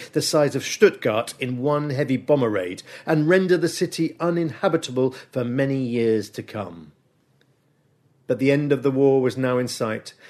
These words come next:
and a new deadly weapon, the atomic bomb, was in development. Anthrax was no longer required, and the biological weapons project was quietly shelved.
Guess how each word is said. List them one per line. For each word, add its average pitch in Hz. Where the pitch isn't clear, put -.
and 147
a 165
new 196
deadly 117
weapon, 107
the 110
atomic 139
bomb, 90
was 101
in 98
development. 90
Anthrax 160
was 120
no 127
longer 117
required, 104
and 139
the 139
biological 139
weapons 143
project -
was 101
quietly 110
shelved. 82